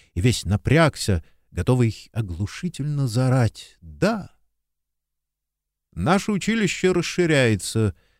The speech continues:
сказал комиссар. "Обстановка сложная. В Европе война, и нам необходимо иметь как можно больше общевойсковых командиров. В связи с этим мы открываем ещё две учебные роты.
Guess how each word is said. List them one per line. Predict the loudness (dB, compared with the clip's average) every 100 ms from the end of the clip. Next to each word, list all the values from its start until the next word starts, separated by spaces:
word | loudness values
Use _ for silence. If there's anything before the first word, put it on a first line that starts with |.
| -20
сказал | -6 0 0
комиссар. | 2 0 0 -2 -4 -6 _ _ _ _ _ _
"Обстановка | -10 -2 0 0 0
сложная. | -2 2 2 4 4 4 4 2 -4 _ _ _ _
В | -4
Европе | 2 4 4 2
война, | 2 2 4 4 4 0 _ _ _ -4
и |
нам | 2 4
необходимо | 4 2 0 2 4 4
иметь | 2 2
как | 0 2
можно | 4 4 4
больше | 4 2 2 0 -2 0
общевойсковых | -2 -2 -4 -4 -2 0 0 0
командиров. | 2 4 4 4 4 0 -10 _ _ _ _ _ _
В | -16
связи | -10 -4 -2
с | 0
этим | 0 2 4
мы | 2
открываем | 2 2 4 4 4
ещё | 4 2 0 0 2 2
две | 2 2 2
учебные | 2 0 0 2 2
роты. | 0 -4 -8 -18